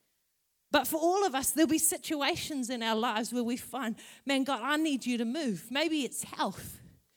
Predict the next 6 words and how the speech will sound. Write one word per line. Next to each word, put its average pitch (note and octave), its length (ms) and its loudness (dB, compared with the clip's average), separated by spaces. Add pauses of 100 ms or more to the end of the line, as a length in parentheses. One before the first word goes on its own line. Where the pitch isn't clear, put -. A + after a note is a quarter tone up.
(580)
Maybe D#4+ 260 6
you're C#4 280 6
believing, C4 480 0
"Hey, C#4 280 -2
God, C#4 340 -2
actually, C#4 600 0